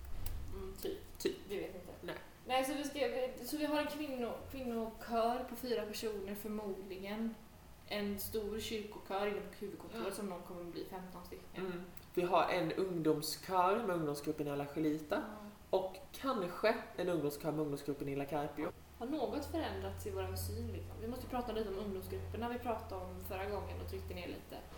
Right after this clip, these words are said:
Speaker 1: För att ungdomsverksamheten finns, den finns.
Speaker 2: Mm.
Speaker 1: Det är bara att inspirationen är liksom låg.
Speaker 2: Ja.
Speaker 1: Det är liksom, de träffas och snackar, alltså, det händer ingenting.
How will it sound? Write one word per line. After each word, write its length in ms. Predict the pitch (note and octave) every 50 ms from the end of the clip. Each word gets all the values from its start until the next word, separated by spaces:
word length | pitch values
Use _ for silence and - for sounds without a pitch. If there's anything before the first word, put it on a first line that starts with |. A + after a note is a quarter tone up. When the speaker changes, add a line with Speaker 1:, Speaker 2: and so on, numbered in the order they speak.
| - - -
Speaker 1:
För 60 | -
att 60 | G3+ A#3
ungdomsverksamheten 920 | C4+ B3+ A3+ A3 G#3+ G#3+ A#3 G#3+ G#3+ - G#3 G3+ G3+ G3 F#3+ F#3+ F3+ E3+
finns, 520 | - - F#3+ D#3+ D3 - - - - - - -
den 100 | F#3+ F#3+
finns. 500 | - G3+ F3 D#3 - - - - - - - - - - - E3+
Speaker 2:
Mm. 120 | E3+ E3
Speaker 1:
Det 40 | F#3 G3+
är 20 |
bara 140 | G#3 A3 G3
att 120 | - -
inspirationen 760 | G3 G3 - - G3 - - A3 G3+ F3 E3+ F3 G3 G#3+ G#3 G3
är 80 | F3+
liksom 360 | E3 E3 - - E3 D#3+ E3 E3
låg. 220 | D3+ D#3 E3+ E3+ E3 - - - - - -
Speaker 2:
Ja. 280 | - F#3+ F3+ - - - - - - - - - - - -
Speaker 1:
Det 60 | G#3
är 40 | G3+
liksom, 220 | G3 G3+ G3 F#3+
de 160 | G3 G3 G3
träffas 360 | G#3+ A3+ A3+ - - - -
och 60 | - -
snackar, 440 | - A3 A3+ - - - G#3 A3+
alltså, 200 | G#3 F3 - - -
det 60 | F#3+
händer 420 | G#3 G3+ G#3 F#3+ F3 F3 E3+ F3+ G3+
ingenting. 500 | G#3+ A3 F#3 D#3+ - - - - -